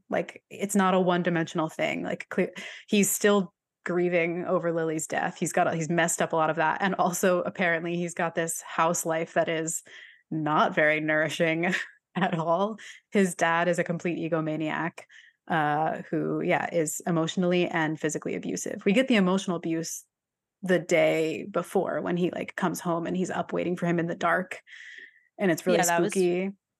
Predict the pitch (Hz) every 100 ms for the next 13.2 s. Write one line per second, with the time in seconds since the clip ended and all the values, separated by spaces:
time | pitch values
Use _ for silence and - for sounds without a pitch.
0 | - _ - 180 175 - - 202 - _
1 | _ 233 240 240 226 226 - - 247 247
2 | - - 226 214 247 233 202 170 180 -
3 | 175 165 170 180 185 196 - 170 156 160
4 | 160 160 _ 180 170 165 - 175 156 160
5 | 170 - - - _ _ _ _ _ 190
6 | 175 202 240 269 285 302 269 254 269 -
7 | 226 226 208 196 208 202 185 156 175 190
8 | 196 196 - _ - - 220 226 233 233
9 | - - _ _ _ _ _ _ _ -
10 | 202 185 208 208 202 - 208 190 180 180
11 | 160 - 208 180 170 165 160 175 160 156
12 | 151 151 151 175 151 160 190 - - 180
13 | 180 170